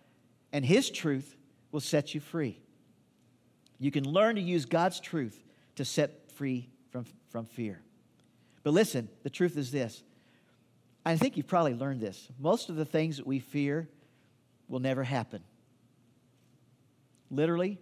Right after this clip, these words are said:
will never happen. In fact, forty percent of the things we fear are about the future and will never happen.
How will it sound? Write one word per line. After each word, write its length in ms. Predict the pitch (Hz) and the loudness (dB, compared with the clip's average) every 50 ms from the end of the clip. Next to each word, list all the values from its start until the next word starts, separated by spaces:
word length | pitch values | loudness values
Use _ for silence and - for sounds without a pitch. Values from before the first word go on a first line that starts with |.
| - | -10
will 80 | 131 131 | -10 -6
never 260 | 131 131 135 131 147 | -4 -2 -2 -2 -2
happen. 400 | 143 143 139 120 113 - 110 92 - _ _ _ _ _ _ _ _ _ _ _ _ _ _ - | -2 -2 -2 -2 -4 -6 -12 -16 -18 _ _ _ _ _ _ _ _ _ _ _ _ _ _ -4
In 80 | 147 | -2
fact, 320 | 135 - 180 160 160 - - | 2 4 4 4 4 2 0
forty 200 | 190 196 214 233 | 2 2 2 2
percent 320 | - 190 165 - 190 180 | 2 0 0 0 0 0
of 60 | 175 | 0
the 60 | 160 | -2
things 240 | - - 180 180 160 | 0 0 0 0 2
we 100 | 165 156 | 0 -2
fear 300 | 143 - 170 165 185 185 | 0 0 0 0 0 2
are 80 | 156 147 | 0 0
about 240 | 135 160 151 147 - | 2 2 2 2 0
the 80 | 143 | -6
future 380 | 123 - - 165 170 - - 190 | -8 -4 -4 -4 -4 -2 -4 -6
and 140 | - 151 143 | -4 -4 -4
will 80 | 143 | -4
never 220 | 143 147 151 139 135 | -2 -2 -2 -2 -2
happen. 400 | 131 156 160 151 156 - 113 | -2 0 0 0 -2 -6 -12